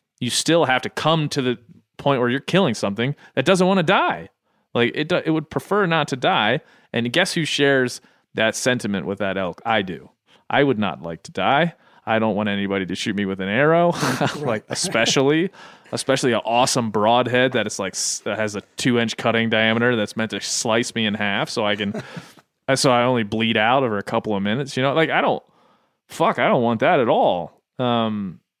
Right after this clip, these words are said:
Speaker 1: and so, yeah, I mean, I think once I walk through those doors, if I'd had a chance as an elk to understand what I know now,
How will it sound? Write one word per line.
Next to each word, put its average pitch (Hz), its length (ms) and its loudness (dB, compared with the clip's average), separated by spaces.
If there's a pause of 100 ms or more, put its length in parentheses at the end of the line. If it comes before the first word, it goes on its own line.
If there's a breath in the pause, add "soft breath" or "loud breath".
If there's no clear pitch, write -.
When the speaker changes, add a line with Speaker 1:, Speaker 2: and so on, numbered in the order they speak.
(140)
Speaker 1:
and 123 140 -6
so, 127 340 2
yeah, 147 280 2
I 107 140 0
mean, 127 160 0
I 123 80 0
think - 180 -4
once 135 240 -4
I 123 120 4
walk 123 260 2
through 127 120 -4
those 113 220 0
doors, 117 560 -2
if 117 140 -6
I'd 117 160 2
had 113 160 0
a 104 60 -6
chance 113 600 -4 (300)
as 113 200 0
an 107 100 0
elk 117 380 0 (160)
to - 120 -2
understand 113 460 -2
what 107 100 -2
I 107 120 0
know 110 260 0
now, 110 560 0